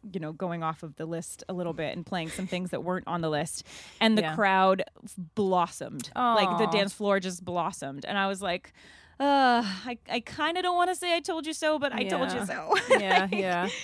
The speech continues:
Speaker 1: Trust
Speaker 2: Aw.
Speaker 1: us. You know, we want to make you happy, and, and we will play the songs and the, the type of genre that you like. Of course, we'll do that.
Speaker 2: Yeah.
Speaker 1: Of course, we'll keep that in mind as we're, f-, like, doing the set list.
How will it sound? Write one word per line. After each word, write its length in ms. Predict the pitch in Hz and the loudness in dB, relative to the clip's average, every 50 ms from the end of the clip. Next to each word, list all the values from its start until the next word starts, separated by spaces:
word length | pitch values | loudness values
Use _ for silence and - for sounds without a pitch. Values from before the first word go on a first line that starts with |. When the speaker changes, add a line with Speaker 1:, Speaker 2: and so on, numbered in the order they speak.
| - - - - 92 - | -10 -10 -8 -6 -6 -2
Speaker 1:
Trust 300 | - 453 480 - - 247 | 0 0 0 0 2 2
Speaker 2:
Aw. 40 | 220 196 | 4 4
Speaker 1:
us. 160 | 196 - - | 2 0 -2
You 80 | 254 269 | 0 2
know, 100 | 277 262 | 2 4
we 140 | 247 285 277 | 4 4 4
want 280 | 254 269 285 349 - - | 6 6 4 4 4 2
to 80 | 320 | 0
make 200 | 285 254 240 - | 2 2 2 2
you 100 | 233 226 | 0 0
happy, 340 | 214 208 202 208 - 220 214 | 2 2 0 0 0 0 0
and, 100 | 208 196 - | 0 0 0
and 140 | - 214 214 | 0 0 0
we 140 | 226 262 277 | 2 0 0
will 420 | 240 202 196 220 220 202 170 147 - | -2 0 2 4 4 4 4 2 -2
play 380 | - - 190 185 180 180 185 | -6 -4 -2 0 0 0 0
the 120 | 190 180 175 | -2 -2 -2
songs 420 | - 190 170 170 175 180 190 180 | 0 2 2 2 2 2 2 0
and 120 | 185 175 | 0 -2
the, 120 | 160 151 - - | -2 -4 -4 -4
the 100 | 175 170 | -6 -6
type 240 | - - 170 165 | -4 -4 -4 -4
of 80 | 165 165 | -4 -6
genre 340 | 156 170 156 160 175 185 208 | -4 -2 -2 0 0 2 2
that 160 | 202 185 - | 0 0 0
you 140 | 175 175 170 | -2 -2 -2
like. 360 | 160 156 165 233 - - - - - - - - - _ - - - | 0 -2 -2 -4 -6 -10 -18 -20 -20 -20 -20 -20 -20 _ -20 -20 -20
Of 100 | - - | -18 0
course, 460 | - 403 359 - 165 - - - - | 4 4 4 4 2 -2 -6 -6 -2
we'll 140 | 254 233 220 | 2 2 4
do 140 | 190 196 175 | 4 4 2
that. 200 | - - 127 - - - _ _ _ _ _ - | 2 -2 -6 -8 -8 -14 _ _ _ _ _ -10
Speaker 2:
Yeah. 220 | 185 175 147 135 - | -8 -6 -6 -4 -4
Speaker 1:
Of 100 | 202 190 | -6 -6
course, 300 | - - 320 370 349 - | -4 -4 -4 -4 0 2
we'll 80 | 226 220 | 2 2
keep 240 | - - 254 247 - | 2 2 -4 -4 -2
that 180 | 220 202 - | -2 -2 -2
in 100 | 202 190 | -2 -2
mind 320 | 185 185 165 151 - 220 - - | -2 -2 -2 -4 -8 -10 -4 -2
as 180 | 208 208 175 | -2 0 0
we're, 80 | 185 196 | 0 -2
f-, 140 | 202 - - | -2 -2 -6
like, 280 | - 208 180 170 170 - | -6 -4 -4 -4 -4 -2
doing 180 | 208 208 196 180 | -2 -2 -2 -2
the 80 | 170 | -4
set 220 | - - 220 240 - | -2 -2 -2 -2 0
list. 280 | 180 170 170 - - | -2 -4 -4 -8 -12